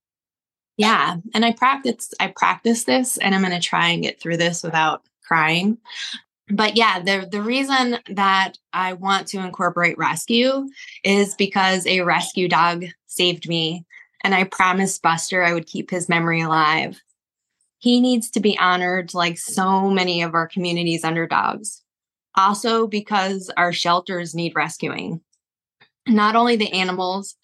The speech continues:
but our animal care workers, the volunteers who walk into the shelters to love up onto an animal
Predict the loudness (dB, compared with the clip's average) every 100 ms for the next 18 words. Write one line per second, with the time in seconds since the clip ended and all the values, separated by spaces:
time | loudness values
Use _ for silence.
0 | -16 -16 -18 -4 0 0 2 2 2 0
1 | 0 -2 0 -2 -4 -6 -6 -8 -12 _
2 | -20 -12 -2 2 4 4 4 2 0 2
3 | 2 0 -2 2 2 2 -2 -2 -2 -2
4 | 0 0 -2 -2 -2 -4 -4 -2 2 4
5 | 2 2 -2 -2 -6 -4 -2 2 2 2
6 | 0